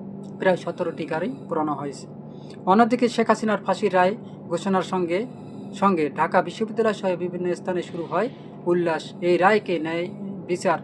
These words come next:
বলেছেন বিএনপি। আহ, জুলাই অভ্যুত্থানকারীদের করা দল জাতীয় নাগরিক পার্টিও বলেছে শেখ হাসিনার উপযুক্ত বিচার হয়েছে। সুপ্রিয় দর্শক, আপনারা কি মনে করেন, আসলে এটা কি উপযুক্ত বিচার হয়েছে?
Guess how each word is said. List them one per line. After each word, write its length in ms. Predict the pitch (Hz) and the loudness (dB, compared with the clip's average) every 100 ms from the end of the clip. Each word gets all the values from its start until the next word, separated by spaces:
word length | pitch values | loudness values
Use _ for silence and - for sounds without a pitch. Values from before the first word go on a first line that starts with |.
| - - - 156 | -8 -14 -12 -6
বলেছেন 400 | 156 170 165 151 | -2 -2 -2 -6
বিএনপি। 440 | 143 165 156 226 294 | -4 -6 -4 -4 -4
আহ, 520 | - - - 165 156 | -8 -16 -14 -8 -8
জুলাই 460 | 151 175 180 165 170 - - - - - | -2 4 4 4 -4 -10 -12 -12 -14 -4
অভ্যুত্থানকারীদের 1000 | 170 165 208 226 233 - 180 165 156 147 | -4 0 2 2 2 2 0 0 -2 -4
করা 320 | 143 156 214 - - | -4 0 0 0 -6
দল 220 | 156 151 139 | -4 -2 -4
জাতীয় 340 | 165 151 165 | -6 -6 -4
নাগরিক 340 | 156 160 190 190 | -4 -4 -6 -4
পার্টিও 340 | 170 156 214 208 | -4 -2 0 0
বলেছে 360 | 147 143 143 - - - | -2 -6 -8 -14 -14 -12
শেখ 200 | - 180 | -4 -2
হাসিনার 320 | 175 185 208 - - | -2 -2 -4 -4 -12
উপযুক্ত 460 | 175 160 160 - 170 | -10 -10 -10 -6 -6
বিচার 480 | 147 139 160 151 | -6 -6 -6 -6
হয়েছে। 360 | - 147 139 - - - - - - - | -8 -10 -10 -10 -14 -14 -14 -14 -14 -12
সুপ্রিয় 300 | - 180 208 | -8 -4 -2
দর্শক, 300 | 196 190 226 | -2 -2 -2
আপনারা 280 | 165 165 156 | -2 -2 -4
কি 140 | 147 147 | -4 -6
মনে 180 | 147 | -6
করেন, 220 | 143 139 135 | -8 -8 -10
আসলে 280 | 165 196 | -8 -6
এটা 260 | 202 180 170 | -6 -4 -6
কি 160 | 156 170 | -4 -6
উপযুক্ত 500 | 143 - - - 151 | -6 -8 -8 -8 -8
বিচার 260 | - 202 | -6 -8
হয়েছে? 300 | - 262 - | -6 -6 -8